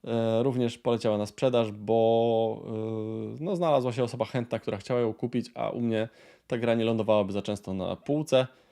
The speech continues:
Cieszę się, że ją poznałem. Bardzo, bardzo fajna, e, jest to gra, ale, no, inne gry ją wyparły.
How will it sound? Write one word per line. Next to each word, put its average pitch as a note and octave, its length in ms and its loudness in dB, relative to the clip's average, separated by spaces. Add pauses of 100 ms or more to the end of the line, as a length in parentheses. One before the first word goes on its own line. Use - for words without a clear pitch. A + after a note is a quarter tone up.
(200)
Cieszę F3 200 2
się, E3 100 0
że D#3 100 2
ją D3+ 100 4
poznałem. C3 560 6 (160)
Bardzo, A#2+ 400 2
bardzo C3+ 220 0
fajna, B2+ 540 0 (180)
e, A#2+ 80 0
jest B2 200 -2
to A#2+ 100 -4
gra, A2+ 360 2
ale, C3+ 560 2 (280)
no, C#3+ 140 -2
inne C3 300 0
gry A2+ 120 0
ją G#2+ 120 2
wyparły. F#2 480 -2